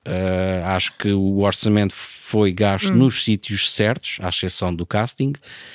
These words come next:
Speaker 1: Eh, a nível de história, eh, é, é,
Speaker 2: Pois
Speaker 1: olha,
Speaker 2: é,
Speaker 1: olha,
Speaker 2: fraquinho.
Speaker 1: é, eu posso comparar com, com o jantar, que nós fomos ver isto ao, ao Cascais Shopping e antes de vermos o filme jantámos
Speaker 2: Comemos
Speaker 1: lá.
Speaker 2: uma canja.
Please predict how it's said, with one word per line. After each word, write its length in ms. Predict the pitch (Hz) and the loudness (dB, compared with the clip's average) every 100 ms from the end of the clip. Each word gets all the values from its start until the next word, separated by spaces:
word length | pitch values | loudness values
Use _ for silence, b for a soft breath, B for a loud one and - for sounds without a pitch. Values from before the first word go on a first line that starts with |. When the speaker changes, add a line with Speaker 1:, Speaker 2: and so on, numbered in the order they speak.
| B B B _ _ _ _ _ - | B B B _ _ _ _ _ -4
Speaker 1:
Eh, 680 | 143 143 135 117 - 104 143 | -2 -2 -2 -6 -6 -2 4
a 40 | |
nível 260 | 151 139 143 | 6 6 4
de 60 | |
história, 580 | - 147 120 104 101 113 - - | 2 2 2 0 -4 -8 -16 -8
eh, 340 | 277 294 302 285 B B B B - | -4 0 0 -2 B B B B -4
é, 320 | 135 135 135 | -2 0 0
é, 60 | 131 147 | -2 2
Speaker 2:
Pois 220 | 226 226 | 4 6
Speaker 1:
olha, 180 | 156 214 | 6 6
Speaker 2:
é, 40 | |
Speaker 1:
olha, 280 | 131 127 196 | 4 4 2
Speaker 2:
fraquinho. 260 | - 196 | 0 2
Speaker 1:
é, 220 | - 185 110 | 2 2 -2
eu 80 | |
posso 240 | 120 139 - | -2 -2 0
comparar 340 | 139 120 131 | 0 2 2
com, 300 | - 131 120 | 4 4 4
com 80 | 120 | 2
o 40 | 117 | 2
jantar, 380 | 117 95 76 80 | 2 0 -2 -2
que 80 | |
nós 220 | 101 95 95 | 0 0 -2
fomos 400 | - 98 95 98 | -2 -2 -2 -2
ver 260 | 98 98 | 0 0
isto 180 | 90 - | 0 0
ao, 320 | 90 87 82 | 0 0 -2
ao 60 | 82 | -2
Cascais 320 | - - 104 | -2 0 0
Shopping 380 | - 160 151 131 | 2 4 4 4
e 40 | |
antes 200 | 117 113 - | 4 0 0
de 80 | 117 | 2
vermos 200 | 110 113 | 2 0
o 40 | |
filme 200 | - 113 | 2 2
jantámos 360 | 117 113 117 110 | 4 2 4 6
Speaker 2:
Comemos 200 | 131 139 | 4 4
Speaker 1:
lá. 60 | |
Speaker 2:
uma 80 | 202 | 2
canja. 380 | - 202 180 | 2 0 0